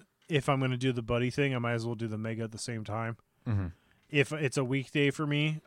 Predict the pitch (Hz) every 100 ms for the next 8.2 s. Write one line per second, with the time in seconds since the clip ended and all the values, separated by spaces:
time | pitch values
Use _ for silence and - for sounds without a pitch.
0 | - 131 127 120 127 120 120 - 131 120
1 | 123 117 120 110 117 123 107 117 113 107
2 | 107 110 - 120 - 123 127 123 110 92
3 | 87 - _ - 135 - 135 123 123 120
4 | 120 104 117 113 - 123 123 117 120 120
5 | 117 113 101 104 117 120 117 135 123 -
6 | 127 123 127 139 _ - - - - 139
7 | 147 147 135 127 - 131 117 113 123 123
8 | 131 131